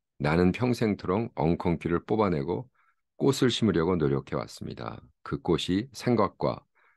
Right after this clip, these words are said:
마음속에 자랄 수 있는 곳이면 어디에나." "당신한테만 할 이야기가 있습니다.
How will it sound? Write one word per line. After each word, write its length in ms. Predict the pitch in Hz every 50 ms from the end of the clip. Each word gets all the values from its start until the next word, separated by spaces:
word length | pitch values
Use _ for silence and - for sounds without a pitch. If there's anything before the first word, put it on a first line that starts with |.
| _ _
마음속에 680 | - 65 69 71 82 85 80 - - 73 64 65 - - - _ _ _ _ _ _ _
자랄 340 | - - - 69 80 80 78
수 140 | - -
있는 180 | 82 76 71 69
곳이면 480 | - 67 - - - 71 71 80 85 - -
어디에나." 560 | - 60 - - 62 55 53 55 55 55 - - - - _ _ _ _ _ _ _ _ _ _ _ _ _ _ _ _ _ _ _ _ _ _ _ _ _ _ - _ - - - - - - - - _ _ -
"당신한테만 760 | - 110 117 110 - 127 123 120 117 - 117 113 120 120 120
할 120 | 127 120
이야기가 400 | 98 87 87 87 90 87 82 90
있습니다. 680 | 76 71 - - 82 78 78 - 98 95 85 65 60 -